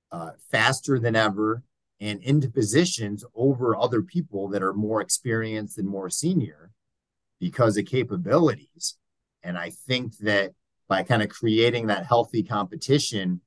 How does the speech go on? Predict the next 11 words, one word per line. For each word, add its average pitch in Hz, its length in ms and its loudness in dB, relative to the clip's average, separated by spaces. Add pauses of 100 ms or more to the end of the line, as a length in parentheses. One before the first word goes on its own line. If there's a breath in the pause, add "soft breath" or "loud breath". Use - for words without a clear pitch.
(480)
and 107 140 2
that 107 120 6
opportunity 107 840 2
where 90 180 -8
you 98 120 -2
don't 107 200 0
feel 123 360 2
like 104 300 0
you're, 95 480 -6 (540)
uh, 80 180 -8 (420)
stuck - 600 0